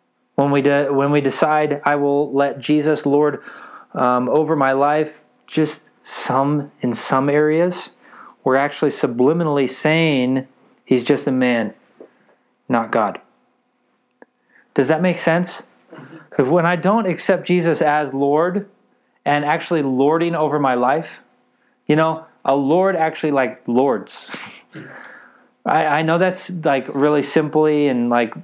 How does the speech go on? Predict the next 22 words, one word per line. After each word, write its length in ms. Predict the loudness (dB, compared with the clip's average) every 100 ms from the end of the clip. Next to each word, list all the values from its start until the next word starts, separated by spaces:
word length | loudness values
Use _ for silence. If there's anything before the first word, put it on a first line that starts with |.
| _
kind 240 | -2 0 0
of 240 | -4 -6 -12 -12 _ _ _ _ _ -20 -20 -20 -20 -20 _ -10 -10 -10 -4
a, 100 | -2
kind 240 | 0 0
of 60 | 0
a 80 | 0
duh 300 | 0 0 0
thing, 320 | -2 -2 0
but, 180 | 0 0
like, 240 | -2 -2 -14 -12 -4
if 100 | -2
we 160 | 0 0
call 200 | 0 0
Jesus 440 | -2 0 -2 -2
Lord, 380 | 0 2 0 -2
he 120 | -2
actually 320 | -2 -2 -4
lords 560 | 0 2 2 2 0 -4
over 300 | -2 0 0
us, 340 | -2 -6 -16 -18 _ _ _ _ _ _ _ -4
which 220 | -2 0
means 420 | 0 2 0 -4